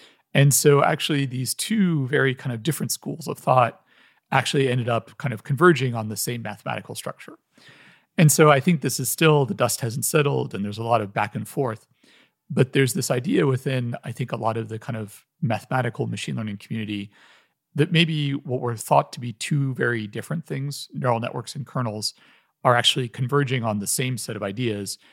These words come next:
And what we're actually discussing is numerically how to best optimize them. But it does, the rubber will meet the road when it comes down to the representations that we learn.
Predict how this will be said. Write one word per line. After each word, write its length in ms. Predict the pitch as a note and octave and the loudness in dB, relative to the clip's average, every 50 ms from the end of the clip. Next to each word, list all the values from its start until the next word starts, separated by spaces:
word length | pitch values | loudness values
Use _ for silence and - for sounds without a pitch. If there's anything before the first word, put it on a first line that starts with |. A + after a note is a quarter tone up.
| _ _ _ _ _ | _ _ _ _ _
And 140 | - C3 B2+ | -2 0 2
what 140 | B2 C3 - | 2 2 2
we're 100 | C#3+ B2 | 4 2
actually 360 | A#2 A#2 - - - B2 A#2+ - | 2 2 0 -2 -2 -4 -6 -4
discussing 560 | - A#2+ - - C3 A#2+ - C3+ A#2+ A#2 A2 | -2 -2 0 2 0 0 0 -4 -6 -6 -6
is 260 | G#2+ G2+ F#2+ - - _ _ _ _ _ - | -6 -6 -8 -10 -12 _ _ _ _ _ 0
numerically 420 | D3 C3 C3 B2+ B2 A#2 - C3+ | 2 4 6 6 4 4 0 -4
how 220 | A#2+ - B2 B2 A2+ | -2 2 2 2 2
to 60 | A2 | 2
best 220 | A2 G#2 G2 - | -4 -6 -6 -6
optimize 500 | - - - - - - - - D3+ - | -6 -6 -8 -8 -10 -14 -14 -14 -14 -14
them. 180 | - - - _ _ _ _ _ _ - - - - _ _ _ - | -16 -16 -18 _ _ _ _ _ _ -20 -20 -20 -20 _ _ _ 4
But 100 | - C#3+ | 6 6
it 120 | C#3 B2+ - | 6 6 6
does, 260 | F#3 G3 F3 D3+ F#3 | 4 4 4 2 -2
the 120 | - C#3+ | -2 4
rubber 280 | C#3 E3 F3 - G#3 F3 | 6 6 8 8 6 4
will 100 | C#3+ A#2+ | 4 4
meet 200 | A#2+ B2+ C3 - | 0 -2 -4 -4
the 80 | C#3+ | -2
road 460 | A#2+ C3+ C#3+ C3+ B2 A#2 A#2 A2+ - - _ - | 0 0 0 2 0 -2 -2 -4 -6 -10 _ -6
when 100 | F#3 C3 | -4 -4
it 80 | C3+ - | -4 -2
comes 220 | - C#3 B2+ G#2+ | -2 -2 -2 0
down 300 | - A2+ A2 A2 A2 G#2+ | 0 -2 -2 -2 -4 -4
to 220 | - - A#2 A2 | -6 -6 -6 -6
the 100 | G#2 G#2+ | -6 -4
representations 760 | G#2+ A#2 A#2+ - C3+ A#2+ C3 A#2 - - A#2 - - B2+ A2 - | -2 -2 -2 -2 -2 -2 -2 -4 -6 -8 -8 -8 -8 -8 -8 -8
that 120 | - - | -10 -10
we 100 | D#3+ C#3 | -8 -8
learn. 360 | A2+ A2 A#2 C3 C#3+ D3+ D3+ | -6 -4 -2 0 0 -2 -2